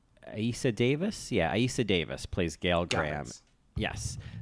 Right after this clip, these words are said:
Speaker 1: Um,
Speaker 2: Wanna give
Speaker 1: yes,
Speaker 2: Gail her
Speaker 1: that is her
Speaker 2: due.
Speaker 1: therapist. Yeah.
Speaker 2: <laughs>
Speaker 1: Um, Aisa Davis. Yeah, I'm assuming I'm pronouncing that correctly. If I'm not, I apologize. But,
Speaker 2: Apologies,
Speaker 1: uh,
Speaker 2: yeah.
Speaker 1: she was fabulous. So, um, well, all of that,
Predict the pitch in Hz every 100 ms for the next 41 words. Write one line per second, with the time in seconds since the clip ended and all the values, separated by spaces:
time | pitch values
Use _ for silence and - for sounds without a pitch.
0 | - 113 101 95 90 87 101 98 180 -
1 | 104 101 98 131 127 110 95 95 85 80
2 | 87 87 - 101 87 254 262 269 - -
3 | 113 107 95 90 87 - 113 - 98 76
4 | 58 - - 92 82 78 87 92 131 104
5 | 92 - 87 - 85 - - 113 160 -
6 | 156 151 82 87 87 90 95 117 170 -
7 | _ 92 80 82 - 101 92 - 67 170
8 | 165 - 110 101 - 175 104 92 92 95
9 | 95 90 85 76 - - - 131 127 98
10 | 143 76 73 57 - - - - - -
11 | 127 120 104 - _ - - _ 127 120
12 | 110 107 104 101 98 _ _ _ _ _
13 | _ - - - - - _ _ 196 226
14 | 208 254 240 185 170 156